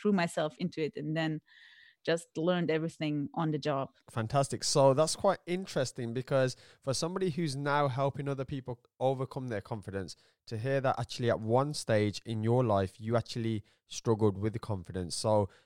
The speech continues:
Speaker 2: I'm glad you were open and honest about that, because I'm sure there's many people listening to you now thinking, "Well, it's probably okay for her because she's confident naturally," but you've had to work on that a lot. And you mentioned that it's the fear of boredom and being stuck that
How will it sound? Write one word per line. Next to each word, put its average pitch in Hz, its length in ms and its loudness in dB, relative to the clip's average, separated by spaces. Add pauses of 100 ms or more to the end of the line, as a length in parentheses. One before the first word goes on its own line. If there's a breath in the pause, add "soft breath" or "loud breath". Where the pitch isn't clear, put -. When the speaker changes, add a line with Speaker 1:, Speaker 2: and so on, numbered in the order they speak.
(120 soft breath)
Speaker 2:
I'm 113 140 -4
glad 143 220 2
you 156 100 0
were 147 180 4 (220)
open 131 320 0
and 117 100 -4
honest 117 280 -4
about 98 240 0
that, 90 120 -2
because 117 200 -8
I'm 120 100 -6
sure 165 160 0
there's 165 160 0
many 147 220 -2
people 139 320 -4
listening 131 380 -2
to 127 120 -4
you 120 140 0
now 110 260 2
thinking, 110 460 -4 (440)
"Well, 156 300 6
it's 143 120 -6
probably 147 280 0
okay 131 300 2
for 117 180 -2
her 95 180 2
because 101 340 -2
she's 110 320 -2
confident 104 580 -4
naturally," 98 500 -4
but 117 300 2 (420)
you've 139 160 0
had 190 120 2
to 139 100 -2
work 135 280 2
on 120 100 0
that 107 140 2
a 104 60 0
lot. 98 240 2
And 113 120 0
you 127 80 0
mentioned 139 520 -2
that 110 180 2 (380)
it's - 280 -2
the 135 140 2
fear 135 720 2
of 110 340 0
boredom 123 540 4
and 104 180 -6
being 107 240 -2
stuck - 500 -4
that 107 160 0